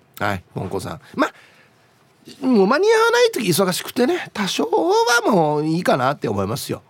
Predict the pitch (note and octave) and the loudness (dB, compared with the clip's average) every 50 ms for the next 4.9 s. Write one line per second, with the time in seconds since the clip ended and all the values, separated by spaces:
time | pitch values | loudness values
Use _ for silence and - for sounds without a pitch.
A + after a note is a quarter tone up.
0 | _ _ _ _ - - F2+ E2+ D#2+ D#2 E2 - _ _ _ _ _ _ _ - | _ _ _ _ -10 -10 -8 -8 -8 -10 -12 -14 _ _ _ _ _ _ _ -2
1 | - D#3+ D3+ D#3+ F#3+ G3+ D3+ A#2+ A#2 A#2 - C#3 C3 G2+ B2+ B2 A#2+ - - - | 0 2 2 2 2 2 0 0 -2 -4 -4 -4 -4 -2 -2 -2 -2 -4 -2 -2
2 | D#3 C3 B2+ C3 C3 B2+ B2+ C3 - B2 B2 B2+ C#3+ D#3 - A2+ G2+ G#2 G#2 E2+ | 0 0 0 0 0 -2 -2 -4 -6 -6 -4 -2 -2 -4 -4 -6 -6 -6 -8 -8
3 | - A#2 A2+ - - - - - - - F3 E3+ A#3+ C#4 D#4+ F4 F4+ D4+ B3+ G3+ | -10 -12 -12 -12 -14 -20 -20 -14 -6 -2 0 2 4 4 4 4 4 4 2 2
4 | F3+ E3+ D#3+ F#3+ D#3 G#2 C#3 C3+ - - A#2+ G#2 F#2+ F#2+ - - E2 - | 0 2 2 2 2 2 -4 -6 -2 -2 -2 0 0 -2 -4 -6 -14 -16